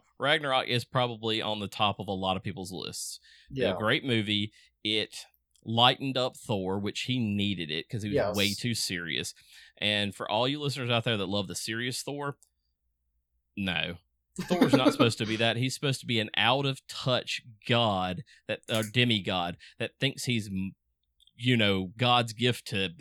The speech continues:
Speaker 1: everything. And in Ragnarok, you get that. You don't get that in the other ones. You know,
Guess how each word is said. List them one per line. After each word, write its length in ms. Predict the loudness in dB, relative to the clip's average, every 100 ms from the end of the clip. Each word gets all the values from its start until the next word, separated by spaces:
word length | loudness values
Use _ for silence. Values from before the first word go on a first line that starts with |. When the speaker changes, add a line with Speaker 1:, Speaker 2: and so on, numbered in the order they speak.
| -2
Speaker 1:
everything. 920 | 4 4 2 -8 -8 -6 -6 -6 -8 -14 _ -20 -20 _ 6
And 400 | 8 8 6 0 _
in 220 | 2 2 6
Ragnarok, 580 | 8 8 6 6 6 2
you 80 |
get 240 | 0 0 0
that. 360 | -2 -2 -6 _ _ _ _ _
You 160 | 0 0
don't 240 | 0 -2
get 240 | -4 -2
that 180 | 2 2
in 100 | 2
the 100 | 0
other 140 | -2 -2
ones. 260 | -6 -8 -14 _
You 120 | -2
know, 180 | 0 0